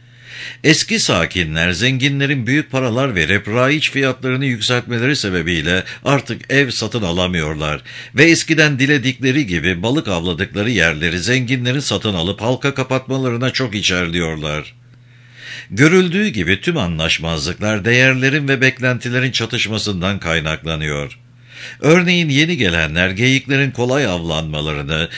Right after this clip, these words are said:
veya açık alanlarda güzel görüntü oluşturmaları için dağlardan inip çiftliklerde dolaşmalarını istiyorlar. Ancak eski sakinler geyikler samanlarını yedikleri için bu duruma sıcak bakmıyorlar.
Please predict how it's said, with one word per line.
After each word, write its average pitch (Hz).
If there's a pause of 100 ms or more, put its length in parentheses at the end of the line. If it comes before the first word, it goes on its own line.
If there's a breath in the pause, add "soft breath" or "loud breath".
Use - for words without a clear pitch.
(140 loud breath)
veya 135
açık 135
alanlarda 131
güzel 120
görüntü 120
oluşturmaları 104
için 95
dağlardan 117
inip 90
çiftliklerde 123
dolaşmalarını 110
istiyorlar. 76 (560 loud breath)
Ancak 165
eski 139
sakinler 127
geyikler 123
samanlarını 120
yedikleri 95
için 101
bu 131
duruma 127
sıcak 107
bakmıyorlar. 73